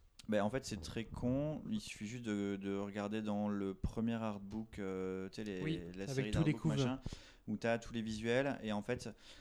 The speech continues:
Speaker 1: justement, il y en a une ou deux où c'est expliqué. À la fin, en fait, ils t'expliqueront de quoi c'est tiré et ça te dit, euh, si c'est oui ou non un visuel de Toriyama. Il me semble. Enfin, j-, j'avais vraiment recherché le truc. Je peux, faut, faudrait que je retrouve cette info et puis, euh, et puis la partager avec tout le monde. Ça leur ferait plaisir, je pense. Mais, euh,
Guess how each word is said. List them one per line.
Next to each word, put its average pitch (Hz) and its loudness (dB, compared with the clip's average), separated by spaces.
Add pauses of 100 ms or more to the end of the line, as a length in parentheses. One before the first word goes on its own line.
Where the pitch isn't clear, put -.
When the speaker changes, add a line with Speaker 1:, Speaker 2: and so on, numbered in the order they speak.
(160)
Speaker 1:
justement, 117 2
il 131 4
y 113 4
en 110 4
a 113 4
une 113 4
ou 113 4
deux 117 4
où 131 2
c'est 120 -2
expliqué. 117 -4
À 107 2
la 113 4
fin, 139 0
en 131 2
fait, 123 -2
ils - -20
t'expliqueront 113 -2
de 107 0
quoi 123 -2
c'est 120 -4
tiré 113 -2
et 107 -2
ça 107 -6
te 107 -8
dit, 120 0
euh, 101 0
si - -10
c'est 107 -4
oui 107 0
ou 110 2
non 117 2
un 110 2
visuel 104 -4
de 107 -2
Toriyama. 98 -2
Il 98 0
me 104 0
semble. 110 -2
Enfin, 107 -2
j-, 104 -4
j'avais 113 0
vraiment 139 2
recherché 123 -2
le 110 -4
truc. 131 -2
Je - -10
peux, 104 0 (540)
faut, - -6
faudrait 110 0
que 110 0
je 107 -6
retrouve 123 -2
cette 120 0
info 117 2
et 123 4
puis, - -4
euh, 90 0
et 87 -4
puis - -6
la 98 0
partager 95 -6
avec 101 -4
tout - -12
le 107 4
monde. 117 0
Ça - -8
leur 90 -4
ferait - -10
plaisir, 98 -10
je 117 -10
pense. 120 -6
Mais, 101 -2
euh, 92 0